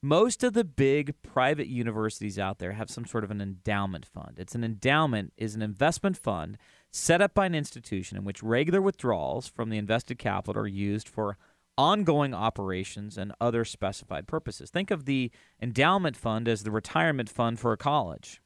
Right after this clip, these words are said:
You know, they live on the income that it provides. They want to preserve it, and they want to grow it into the future. Uh,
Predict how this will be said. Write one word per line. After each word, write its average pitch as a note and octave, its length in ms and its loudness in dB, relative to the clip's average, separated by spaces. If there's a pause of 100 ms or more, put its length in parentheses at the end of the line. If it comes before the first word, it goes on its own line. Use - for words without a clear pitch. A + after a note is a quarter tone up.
You G#2 120 -6
know, G2+ 120 -2
they A2 200 -2
live B2+ 320 2
on C#3+ 140 2
the C3 120 0
income B2+ 400 -2
that A#2 100 -2
it F#2 100 -6
provides. G#2 500 -6
They A#2 100 -6
want A2 140 -4
to - 20 -8
preserve A2+ 480 -2
it, A#2+ 120 0
and - 60 -10
they A#2 60 -6
want A2 120 -4
to G#2+ 40 -6
grow G#2+ 220 -2
it G2+ 80 -4
into F#2+ 140 -8
the F#2 60 -10
future. - 440 -12 (760)
Uh, G#2+ 180 2